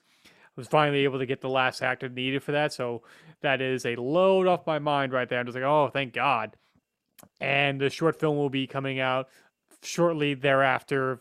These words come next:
fi-, when I finish filming it. And yeah, subscribe to this show so you never miss an episode. I know it's not as frequent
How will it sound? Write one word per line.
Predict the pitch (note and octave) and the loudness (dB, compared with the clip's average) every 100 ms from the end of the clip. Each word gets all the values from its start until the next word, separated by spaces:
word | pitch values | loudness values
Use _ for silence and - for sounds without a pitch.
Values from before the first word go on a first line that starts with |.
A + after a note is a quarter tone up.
| _ | _
fi-, | - D#3+ D#3 | -4 -4 -4
when | C3+ C3+ | -4 -2
I | B2+ | -2
finish | C#3 B2+ | -4 -8
filming | - E3 F3+ G3 | -2 0 2 2
it. | G#3 G3 _ - - _ _ | 0 -4 _ -20 -20 _ _
And | - F#3 A3 G3 | -4 0 0 0
yeah, | A3 C4+ C3+ | 0 2 -2
subscribe | B2 - E3+ - E3 F#3 | -4 -8 -6 2 4 4
to | - D3 | 2 2
this | G3 | 0
show | - D#3 D3+ | 2 2 2
so | - | 0
you | C#3+ | -4
never | D3 | -4
miss | C#3 C#3 - | -2 -4 -2
an | |
episode. | D3 D3+ F3 D#3 | -4 -2 0 0
I | |
know | C#3+ D#3 | 2 0
it's | C3+ | 0
not | C#3+ C3 | 0 -2
as | - | -2
frequent | D#3 D3+ D3 C3+ | -2 -2 -2 -6